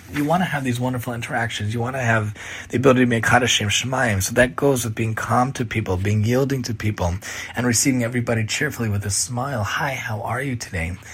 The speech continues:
You know, that wonderful example of the, of the terrible story, the gas attendant who breaks down when he hears that a rabbi passes away, 'cause the rabbi was the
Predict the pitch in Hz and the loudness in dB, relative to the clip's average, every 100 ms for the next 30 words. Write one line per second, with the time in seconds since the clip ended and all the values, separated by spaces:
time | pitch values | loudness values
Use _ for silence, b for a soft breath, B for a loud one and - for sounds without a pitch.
0 | B B 123 120 110 113 120 117 110 101 | B B -4 0 2 2 0 0 0 2
1 | 120 127 127 110 101 92 - 101 98 95 | 0 0 0 0 2 0 0 -2 0 2
2 | 92 - - 123 113 101 - 127 117 113 | 0 -4 -6 -6 -4 -6 -6 -2 0 0
3 | 101 117 110 107 - 110 107 98 90 104 | -2 0 -2 -2 -4 -2 2 2 2 0
4 | 110 - 104 107 101 98 95 104 107 101 | 0 -4 0 0 2 0 0 -2 -2 -2
5 | 90 98 107 98 95 98 95 92 95 110 | 0 2 2 2 0 -2 -4 -4 -2 0
6 | 110 117 B B B B 113 104 110 113 | 0 -2 B B B B 0 2 4 4
7 | 117 110 104 98 | 4 2 2 0